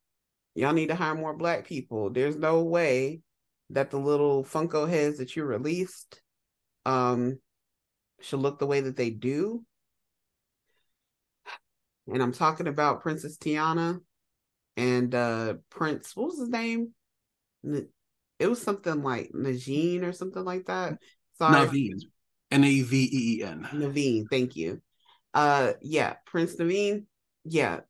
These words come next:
Speaker 1: that's not him. That actually is giving me more of, uh, Brandy when she was in Cinderella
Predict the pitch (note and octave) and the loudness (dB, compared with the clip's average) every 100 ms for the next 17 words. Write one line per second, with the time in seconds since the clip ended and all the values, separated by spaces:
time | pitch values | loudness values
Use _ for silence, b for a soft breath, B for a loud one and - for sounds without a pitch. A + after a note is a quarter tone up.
0 | _ D3 D3+ D3+ D#3 A#2+ B2 D2+ C#2 - | _ -2 -2 2 0 0 -2 -4 -6 -12
1 | C3+ D3 C#3 C#3+ D#3 E3+ D#3+ C#3+ B2+ - | 0 2 2 0 -2 -2 0 0 -2 0
2 | D3 C#3+ C#3+ C#3 C3+ B2+ C3 C3+ B2+ B2 | 0 0 0 2 6 6 6 4 4 2
3 | B2 A#2+ A#2+ B B B _ _ - B2 | 2 0 -6 B B B _ _ -2 2
4 | A#2+ G#2+ G#2+ G2+ _ - A#2+ C#3 D3+ D#3 | 2 2 -2 -4 _ -10 0 2 4 2
5 | D3+ C3 B2 D3 C#3+ D3 C#3+ - D3+ C#3+ | 2 0 0 -4 -2 -2 -2 -2 0 2
6 | D3 D3 D3 C#3 C3+ | 4 4 4 2 0